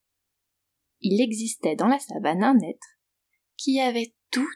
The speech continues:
entendu des histoires des autruches, mais qui jamais n'avait voulu les écouter. Malheureusement pour lui,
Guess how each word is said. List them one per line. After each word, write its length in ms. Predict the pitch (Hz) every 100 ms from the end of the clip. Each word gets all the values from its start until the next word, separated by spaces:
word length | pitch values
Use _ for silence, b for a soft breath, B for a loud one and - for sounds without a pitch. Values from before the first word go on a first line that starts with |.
| -
entendu 640 | 269 262 233 220 202 185
des 240 | 190 190 185
histoires 360 | 185 - 190
des 180 | 185 175
autruches, 380 | 180 - 202 202
mais 160 | 226 226
qui 220 | - 208
jamais 680 | 196 196 240 269 233 202 208
n'avait 340 | 208 180 185
voulu 240 | 175 190 220
les 220 | 190 190
écouter. 440 | 208 190 - - _ _ _ _ _ _ _ _ _ -
Malheureusement 640 | 214 226 226 208 202 190
pour 220 | 190 190
lui, 240 | 185 180